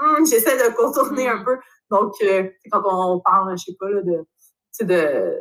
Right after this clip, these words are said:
Speaker 1: de la grossesse, de la naissance, des choses comme ça, ben, tu sais, j'ai, j'essaie plus de, de parler de, bon, ben, on a besoin, par exemple, d'un spermatozoïde et, tu sais, de, euh, d'un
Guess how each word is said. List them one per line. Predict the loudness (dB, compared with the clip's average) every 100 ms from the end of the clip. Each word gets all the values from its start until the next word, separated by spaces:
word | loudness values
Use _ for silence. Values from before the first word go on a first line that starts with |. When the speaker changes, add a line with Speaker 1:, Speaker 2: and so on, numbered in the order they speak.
| -8 -4
Speaker 1:
de | 0
la | 0
grossesse, | 0 -2 -2 0 0 0
de |
la | -2 -4
naissance, | -6 -4 2 4 4
des | 0
choses | -6 -6
comme | -6 -6
ça, | -6 -4
ben, | -4 -4
tu | -6
sais, | -6
j'ai, | -6
j'essaie | -4 -4 -4
plus | -2 -4 0
de, | -2 -2 _ _ _ _ _ _ -4
de | -2
parler | 0 0 0 2
de, |
bon, | 2 4
ben, | 2
on | 0
a | 0
besoin, | 0 0 0 0 -2 -2
par | -4 -4
exemple, | -4 -4 -2 -2
d'un |
spermatozoïde | -4 -4 -2 -2 -4 0 0 0 -2 -6 -2
et, | 0 2 0
tu | -4 _ _ _ _ _ _ -4
sais, | -2 2
de, | 2
euh, | 4 4 2
d'un | 2 0